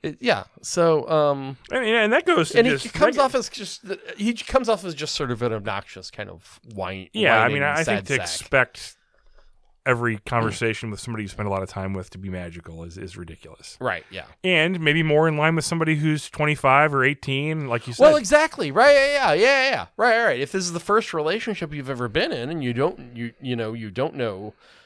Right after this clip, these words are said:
Speaker 1: um, if you're supposed to be entertained or entertaining the person, then that's one thing. But these,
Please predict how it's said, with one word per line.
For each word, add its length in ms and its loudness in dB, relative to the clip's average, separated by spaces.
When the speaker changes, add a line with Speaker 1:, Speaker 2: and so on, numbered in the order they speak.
Speaker 1:
um, 420 -4
if 180 -14
you're 100 -10
supposed 320 -14
to 60 -16
be 260 -16
entertained 580 -12
or 140 -10
entertaining 480 -12
the 100 -16
person, 460 -16
then 240 -12
that's 180 -12
one 180 -12
thing. 280 -12
But 100 -14
these, 340 -12